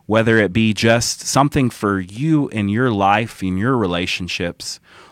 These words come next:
or whether it be for society as a whole, that just doesn't yet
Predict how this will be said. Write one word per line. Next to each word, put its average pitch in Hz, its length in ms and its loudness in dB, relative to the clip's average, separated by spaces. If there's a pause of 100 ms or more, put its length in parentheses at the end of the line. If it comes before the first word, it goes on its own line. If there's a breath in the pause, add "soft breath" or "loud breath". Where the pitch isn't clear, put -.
(160 loud breath)
or 117 200 2
whether 113 300 4
it 90 160 -2
be 104 400 -2
for 98 180 -4
society 107 720 0
as 90 140 -4
a 85 40 -8
whole, 95 600 -4 (600 soft breath)
that 107 180 0
just 110 320 -2
doesn't 123 440 0
yet 101 300 0